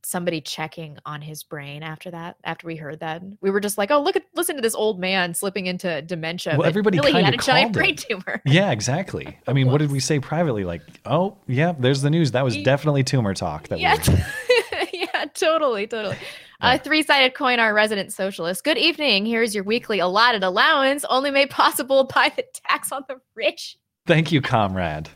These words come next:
Speaker 1: <laughs> Thank you for that.
Speaker 2: Yeah.
Speaker 1: Um, Mister Trentness said, "Would you like to talk about spirituality and its role in the future of Western civilization? Love your show." Um, yeah,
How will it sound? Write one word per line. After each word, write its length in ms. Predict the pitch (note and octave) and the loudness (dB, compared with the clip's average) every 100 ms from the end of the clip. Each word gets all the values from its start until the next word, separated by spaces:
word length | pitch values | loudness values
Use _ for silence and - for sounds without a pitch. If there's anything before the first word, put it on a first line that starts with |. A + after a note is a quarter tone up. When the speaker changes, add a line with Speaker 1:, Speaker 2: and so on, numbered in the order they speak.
| - | -14
Speaker 1:
<laughs> 520 | - B4 - D#5+ - | -8 -8 -8 -10 -4
Thank 160 | E4 C#4+ | -4 -2
you 100 | C4 | -4
for 80 | F#3 | -6
that. 200 | B2+ - - - - | -8 -12 -20 -20 -16
Speaker 2:
Yeah. 280 | - G#3 A3+ | -6 0 0
Speaker 1:
Um, 240 | A3+ A3 - | 0 -4 -10
Mister 360 | A#3 B3+ - B3 | -6 -6 -4 -6
Trentness 960 | - - A3 A3+ - - B3 E4 - - | -6 -4 -4 -4 -12 -12 -12 -8 -10 -10
said, 560 | - G#3+ G3+ G3+ G3+ F#3+ | -10 -8 -6 -4 -4 -6
"Would 200 | F3+ G3+ | -8 -8
you 100 | G#3 | -6
like 200 | G3+ G3 | -4 -4
to 120 | G3+ - | -6 -14
talk 200 | - F3+ | -14 -12
about 140 | E3+ | -12
spirituality 640 | - F3+ E3+ G#3+ A#3+ B3+ - | -10 -12 -4 2 2 2 0
and 400 | F#3+ G3 G3 G3 | -2 0 0 -2
its 320 | F3 F3 - - | -6 -6 -10 -12
role 460 | E3 E3+ F3 F3 | -10 -4 -2 -2
in 120 | - | -4
the 60 | F3 | -8
future 380 | - F3 E3 E3 | -8 -10 -8 -10
of 80 | D#3+ | -8
Western 260 | D#3+ - | -10 -10
civilization? 640 | D#3+ D#3+ D#3 D#3 E3+ E3+ F3 | -16 -12 -14 -12 -14 -14 -14
Love 140 | E3+ | -12
your 100 | E3+ | -12
show." 320 | - F2+ C#3 _ _ _ _ _ _ | -12 -14 -14 _ _ _ _ _ _
Um, 480 | G#3+ G#3+ G#3+ G#3+ G#3 G#3 _ _ _ _ _ _ | 0 4 4 2 -4 -8 _ _ _ _ _ _
yeah, 420 | A#4 F#4+ E3 A3+ | 4 4 4 0